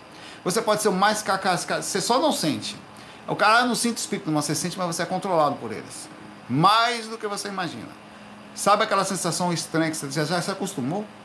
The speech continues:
De nervosismo, de raiva, de constante mau humor. De, perigoso.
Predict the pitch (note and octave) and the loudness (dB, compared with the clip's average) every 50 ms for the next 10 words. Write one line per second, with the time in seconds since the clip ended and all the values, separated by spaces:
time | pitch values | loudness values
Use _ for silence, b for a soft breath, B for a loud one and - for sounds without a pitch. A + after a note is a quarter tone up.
0 | - - C3+ C#3+ D#3 D3+ - - D3 D#3 D3+ C#3 C#3 C3 A2+ A2+ D3+ D#3+ D3+ D3 | -14 -6 -2 -2 -2 -2 -2 -2 0 0 0 0 0 -2 -2 -2 -2 -2 -2 -2
1 | C3 B2 B2 C#3 D3+ D#3 C#3 C3+ C3 B2 C3+ C3 - - D#3+ D#3 D3 - - E3+ | -2 0 2 4 4 4 2 0 -2 -4 -6 -6 -6 -4 -4 -4 -4 -4 -4 -4
2 | E3+ D#3+ - - C#3+ C#3+ D3+ E3+ F#3+ G#3+ G3 C#3 B2 B2+ C3 C#3 D#3 E3+ F#3+ G3+ | -4 -4 -4 -4 -4 0 2 4 4 4 4 2 0 0 2 4 4 4 4 4
3 | G3 - - - - B B B B B B - - - - - - - - - | 2 -2 -6 -12 -16 B B B B B B -12 -12 -12 -12 -14 -20 -20 -20 -20
4 | - - - - - F#4+ F#4+ C#4 B3+ A#3+ E3+ D3+ C3 G#2+ - - | -20 -20 -20 -6 -2 -2 0 2 4 4 4 4 4 0 -4 -8